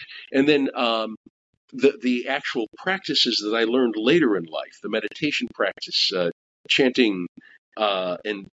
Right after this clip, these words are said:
and all of that, taking it to a deeper level, and having the experience of going into a deep meditation and,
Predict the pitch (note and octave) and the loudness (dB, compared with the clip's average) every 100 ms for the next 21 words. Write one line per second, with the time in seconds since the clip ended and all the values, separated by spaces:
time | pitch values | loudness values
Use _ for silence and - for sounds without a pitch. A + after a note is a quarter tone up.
0 | F#2+ G2 A2+ A#2 G#2 A2 F#2 - - B2+ | -8 -4 0 2 0 -2 -4 -4 -6 -6
1 | A#2 G#2 - A2 F#2 A2 A2+ F#2 G2 A2 | -4 -6 -4 -4 -4 -4 -6 -4 0 0
2 | E2 C2 - _ _ _ - A#2 - E3 | -2 -10 -16 _ _ _ -4 -4 -2 -4
3 | F3+ C#3+ A#2+ A2 G2+ A2+ G#2 - - - | -2 0 -2 -4 -12 -10 -6 -2 -2 0
4 | G3 G#3 G#2 D#2 - - - - _ _ | 2 4 2 0 -6 -6 -6 -8 _ _
5 | _ - G#2+ G2 C3+ C3+ A#2 A#2+ - G#2 | _ -8 -6 2 4 4 4 2 0 -4
6 | F2+ A#2 - G2 F#2 - F2+ D#2+ D#2 C#2 | -4 -4 -2 -2 -2 0 -2 -2 -6 -12
7 | _ _ _ _ _ _ - G#2 G2 | _ _ _ _ _ _ -2 -2 -4